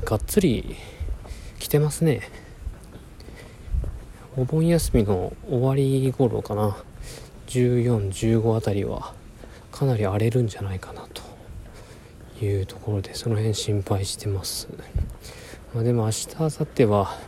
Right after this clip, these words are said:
天気良さそうなんで、うん、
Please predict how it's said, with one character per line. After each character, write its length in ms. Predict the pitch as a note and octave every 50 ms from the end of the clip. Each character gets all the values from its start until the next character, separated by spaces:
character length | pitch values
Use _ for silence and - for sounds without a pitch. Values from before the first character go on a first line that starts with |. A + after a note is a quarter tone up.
| - - - - - - - - - - - - - -
天 160 | - C3 A#2
気 160 | G#2+ - -
良 80 | A2 G#2
さ 160 | G#2 A2 G2+
そ 140 | F#2+ A2+ G#2+
う 40 | G#2
な 120 | F#2+ F#2
ん 80 | F#2 F2+
で、 180 | F#2+ G2 F2 - - - - - - - - - - - - - - - - - - - - - - - - - - - -
う 40 | A#2+
ん、 160 | G#2 G2 F#2+